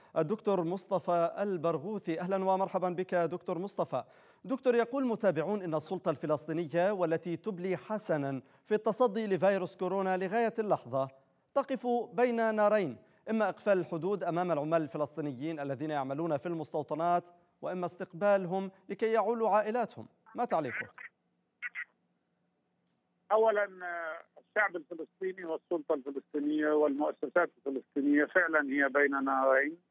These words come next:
Speaker 2: بين نار فيروس الكوري-، كورونا
Speaker 1: مهم.
Speaker 2: الخطير وبين نار الاحتلال والاضطهاد العنصري الإسرائيلي. الذي،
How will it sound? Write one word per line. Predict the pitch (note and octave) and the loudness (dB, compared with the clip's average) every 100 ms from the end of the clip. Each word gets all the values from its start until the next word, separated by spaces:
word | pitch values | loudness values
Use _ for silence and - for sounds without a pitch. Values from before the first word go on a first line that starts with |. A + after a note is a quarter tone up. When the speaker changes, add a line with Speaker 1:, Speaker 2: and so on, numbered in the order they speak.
| - | -2
Speaker 2:
بين | C#3 C#3+ C#3 | 0 0 2
نار | E3 E3+ D3 | 4 4 4
فيروس | D3 D3+ C#3+ - | 2 2 0 -6
الكوري-، | A#2+ _ C3 C#3 D#3 D3+ | -12 _ 0 2 2 0
كورونا | D3 D3 D3+ E3+ G#3 _ _ _ | 2 4 2 0 -4 _ _ _
Speaker 1:
مهم. | B2+ C#3 E3 _ _ - | -14 -12 -14 _ _ -12
Speaker 2:
الخطير | C3 B2+ C#3 - D3 G3 G#3 - | -10 -2 -2 0 2 2 0 -4
وبين | D3 D3+ G#3+ F#3+ | 0 4 4 4
نار | F3 F#3+ G3 | 2 2 2
الاحتلال | F3 D#3+ - E3+ E3 F#3 G3+ | 0 -6 -8 -4 2 2 2
والاضطهاد | F3+ E3+ E3+ E3+ D#3+ F3 | 0 -2 -4 -4 -2 -2
العنصري | D#3+ E3 F3+ D3+ D3 | -4 -6 -6 -6 -6
الإسرائيلي. | - - D#3+ D#3+ D#3+ - _ _ _ _ _ _ - | -8 -4 0 0 -2 -8 _ _ _ _ _ _ 0
الذي، | C#3 D#3 E3+ E3+ E3 D#3+ | 4 6 6 6 6 6